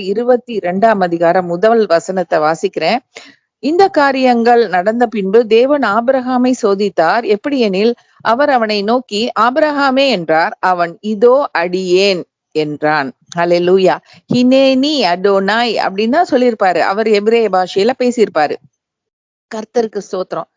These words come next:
இப்ப இது வந்து "இதோ இருக்கிறேன்னு" சொல்லி சொல்ற காரியம் என்னன்னு சொன்னா, அடுத்தடுத்து வ-, வர்ற வசனங்களை நீங்க பாத்தீங்கன்னு சொன்னா, அங்க ஆபிராம் கிட்ட "அந்த நேசகுமாரனாகிய ஈசாக்க பலி கொடு" அப்படின்னு சொல்ற ஒரு காரியத்தை தான்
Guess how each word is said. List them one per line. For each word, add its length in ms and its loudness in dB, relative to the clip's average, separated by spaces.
இப்ப 240 -2
இது 240 -2
வந்து 280 -4
"இதோ 260 4
இருக்கிறேன்னு" 580 0
சொல்லி 460 0
சொல்ற 420 0
காரியம் 420 -2
என்னன்னு 300 -2
சொன்னா, 260 -2
அடுத்தடுத்து 520 0
வ-, 300 2
வர்ற 280 0
வசனங்களை 560 -2
நீங்க 300 -6
பாத்தீங்கன்னு 540 -6
சொன்னா, 220 -2
அங்க 220 -2
ஆபிராம் 540 -2
கிட்ட 260 -4
"அந்த 260 -2
நேசகுமாரனாகிய 1400 0
ஈசாக்க 540 -2
பலி 280 0
கொடு" 280 2
அப்படின்னு 480 -2
சொல்ற 380 0
ஒரு 200 0
காரியத்தை 520 -2
தான் 220 -4